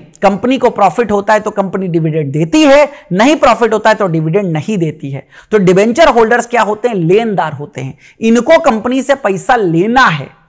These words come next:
ठीक है, इनको कंपनी से पैसा लेना है, इन्होंने कंपनी को ऋण के रूप में पैसा दिया है, तो इनको क्रेडिटर्स के नाम से जाना जाता है, ध्यान रखिएगा,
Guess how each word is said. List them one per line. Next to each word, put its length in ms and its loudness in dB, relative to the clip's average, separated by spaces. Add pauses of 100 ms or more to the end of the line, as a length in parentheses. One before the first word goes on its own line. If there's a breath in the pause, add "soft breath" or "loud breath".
(240)
ठीक 160 -4
है, 60 4
इनको 200 0
कंपनी 400 -6
से 140 -8
पैसा 360 -4
लेना 340 -2
है, 220 -2 (260 loud breath)
इन्होंने 300 2
कंपनी 420 -4
को 140 2
ऋण 260 2
के 140 2
रूप 240 2
में 140 0
पैसा 260 0
दिया 280 -2
है, 260 -2 (240 loud breath)
तो 60 4
इनको 220 2
क्रेडिटर्स 640 0
के 140 -6
नाम 220 0
से 160 -4
जाना 280 0
जाता 280 0
है, 140 0
ध्यान 220 -6
रखिएगा, 420 -16